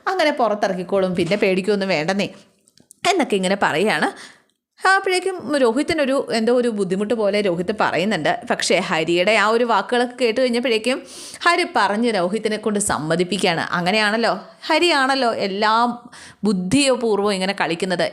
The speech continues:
എന്ത് തോന്നിവാസത്തിനും എന്ത് താന്നോ-, താൻ തോന്നി തരത്തിനും ഒരു നാണക്കേടും കൂടാതെ ചെയ്യുന്ന നമ്മുടെ ഹരി. പക്ഷേ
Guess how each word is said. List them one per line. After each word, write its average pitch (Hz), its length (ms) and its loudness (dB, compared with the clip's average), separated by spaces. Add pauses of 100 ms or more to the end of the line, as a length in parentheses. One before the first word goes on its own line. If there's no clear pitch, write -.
(120)
എന്ത് 262 200 0 (420)
തോന്നിവാസത്തിനും 202 680 0
എന്ത് 202 260 -2
താന്നോ-, 208 400 0 (220)
താൻ 208 240 0
തോന്നി 240 280 2 (140)
തരത്തിനും 190 460 -2 (100)
ഒരു 339 200 0 (100)
നാണക്കേടും 226 560 0
കൂടാതെ 190 460 0
ചെയ്യുന്ന 185 340 0
നമ്മുടെ 214 280 -2
ഹരി. 214 180 0 (1040)
പക്ഷേ 214 260 2